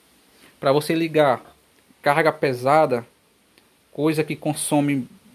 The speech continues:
bastante, né? Equipamento pesado. Coloca aí três mosfet pra cada braço. Pra que venha funcionar aí corretamente, tá bom?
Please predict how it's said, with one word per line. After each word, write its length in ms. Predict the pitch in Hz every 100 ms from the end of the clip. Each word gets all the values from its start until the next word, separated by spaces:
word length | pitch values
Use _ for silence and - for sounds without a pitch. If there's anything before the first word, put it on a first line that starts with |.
| - - _ _ _ _ - -
bastante, 680 | - 139 127 - 147 160 156
né? 200 | 139 165 175 _ _ _ _
Equipamento 440 | - 202 196 175
pesado. 560 | - 165 143 127 117 123 _ - - - - _ _ _ _ _ _ _ _ _ _ _ _ -
Coloca 360 | 135 143 147
aí 140 | 151 151
três 280 | 151 165 151
mosfet 480 | 160 151 156 151
pra 120 | - 139
cada 220 | 156 156
braço. 420 | 147 143 127 - 127 _ _ _ _ _ _ _ _ _ _ _ _ _ _ _ _ -
Pra 200 | 131 131
que 160 | 131 139
venha 140 | 139
funcionar 400 | 147 143 147 139
aí 100 | 139
corretamente, 680 | - 139 143 151 143 123 -
tá 120 | 117
bom? 260 | 123 147